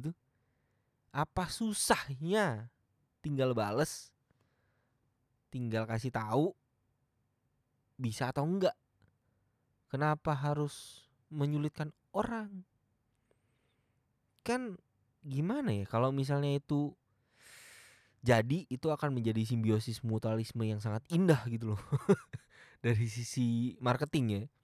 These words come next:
Sama-sama indah nih dari, dari personal aja nih, bukan dari perusahaannya aja. Itu mau kejauhan, gua nggak, nggak paham lah sampai atas-atas kayak gitu, gua nggak, nggak ngerti gua gimana ininya. Tapi kalau dari sisi sesama pekerja, sesama karyawan yang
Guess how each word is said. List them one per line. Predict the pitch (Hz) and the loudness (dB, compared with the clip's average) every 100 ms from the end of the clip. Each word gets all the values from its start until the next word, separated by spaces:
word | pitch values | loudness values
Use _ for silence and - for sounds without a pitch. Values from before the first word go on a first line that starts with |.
| - - - _ - | -20 -20 -20 _ -6
Sama-sama | - 123 123 127 120 123 | 0 2 4 2 2 2
indah | 131 147 151 | 0 2 4
nih | 127 113 | 4 2
dari, | 113 110 | 2 2
dari | 110 110 113 | 0 -2 0
personal | 110 123 120 113 | 0 2 4 2
aja | 135 147 | 2 0
nih, | 113 104 | -2 -4
bukan | 104 104 | -4 -2
dari | 107 110 | -2 -2
perusahaannya | 110 104 110 104 107 113 | -4 -6 -4 -4 -2 -4
aja. | 123 | -4
Itu | 113 127 170 | -4 -2 -2
mau | 151 127 | -2 -4
kejauhan, | 117 113 135 143 | 0 2 2 2
gua | 135 131 | -2 -2
nggak, | 101 104 | -4 -6
nggak | 104 | -4
paham | 113 123 147 | -4 -2 -2
lah | 127 | -4
sampai | 117 110 | -4 -6
atas-atas | 107 110 107 104 | -6 -6 -8 -8
kayak | 107 107 | -6 -6
gitu, | 135 | -6
gua | 127 104 | -6 -8
nggak, | - - | -12 -14
nggak | 107 104 | -8 -2
ngerti | 110 - 175 | -2 -2 -2
gua | 127 110 | 0 0
gimana | 101 107 104 104 | -4 -8 -8 -8
ininya. | 80 104 104 107 _ _ _ _ _ _ - | -10 -12 -12 -14 _ _ _ _ _ _ -10
Tapi | 135 226 214 _ _ _ _ _ _ _ _ _ _ - | -8 -8 -10 _ _ _ _ _ _ _ _ _ _ -4
kalau | 147 156 | 2 4
dari | 147 143 143 | 6 4 4
sisi | - 147 156 151 139 | -4 -6 -4 -4 -4
sesama | 143 143 143 143 | -4 0 0 0
pekerja, | - - 143 139 143 | -2 -4 -2 0 -2
sesama | - 131 127 123 | -2 -6 -4 -4
karyawan | 123 123 123 131 131 117 | -2 0 2 2 2 0
yang | 110 | -2